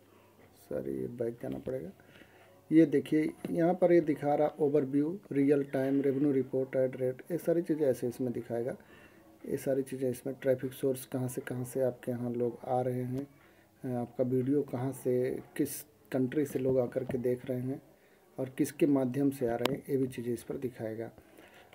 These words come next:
ये देखिए, ऐसे करके है, लिख रहा है कि watch time minute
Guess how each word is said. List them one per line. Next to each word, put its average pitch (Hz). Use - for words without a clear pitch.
ये 131
देखिए, 117
ऐसे 131
करके 131
है, 123
लिख 160
रहा 156
है 160
कि 156
watch 147
time 143
minute 131